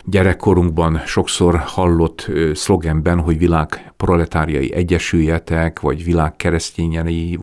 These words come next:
polgárai egyesüljetek, tehát egy ilyen hip-hip hurrá egységben nem hiszek, de abban igen, hogy, ö, meg lehet találni a kapcsolatokat, a kapcsolópontokat,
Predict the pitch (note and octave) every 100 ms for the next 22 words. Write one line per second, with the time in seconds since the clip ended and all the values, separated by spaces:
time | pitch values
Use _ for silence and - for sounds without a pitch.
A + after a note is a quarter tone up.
0 | - G#2+ G#2 F2 F#2+ F2 F2 E2+ E2+ G2
1 | E2+ E2+ - F2+ F2 E2+ F#2+ F2 F2 D#2+
2 | E2+ D#2+ D#2+ D#2 F#2+ - F2 - F2+ E2
3 | D#2+ - - - - G2 - G2 F2+ F#2
4 | G#2+ B2 - F#2 - F#2 G#2+ - - -
5 | - - _ - F#2 F#2+ - A2 F#2+ G#2
6 | A2+ C3+ G2 F#2 G#2 - G2 F2 F#2 F2
7 | F2 F2 D#2+ - F3 - A2 A2+ A#2+ A#2
8 | G2+ F2 - F#2+ F2+ E2+ E2 D#2 - F2+
9 | - F2+ - F2+ F2+ F2 E2 F#2 - G2
10 | F2+ F2 F#2 E2+ F2 - G2+